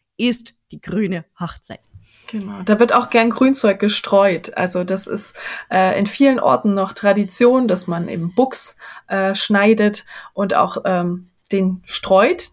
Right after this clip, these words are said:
Speaker 2: den Weg zur Kirche hin. Und auch viele Girlanden eben, äh, durch Buchs oder Tanne,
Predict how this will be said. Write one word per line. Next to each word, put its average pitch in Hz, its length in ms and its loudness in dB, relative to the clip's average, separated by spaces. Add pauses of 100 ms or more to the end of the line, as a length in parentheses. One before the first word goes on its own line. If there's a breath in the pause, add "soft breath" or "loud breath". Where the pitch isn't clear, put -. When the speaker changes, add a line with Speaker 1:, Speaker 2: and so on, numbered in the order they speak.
(160)
Speaker 2:
den 214 180 6
Weg 226 260 2
zur 247 140 0
Kirche 262 360 2
hin. 277 220 2 (480 loud breath)
Und 208 160 0
auch 180 180 0
viele 202 540 2
Girlanden 185 640 -2
eben, 180 600 -8 (120)
äh, 175 300 -4
durch 180 280 -10
Buchs - 360 -6
oder 175 400 -6
Tanne, 180 460 -4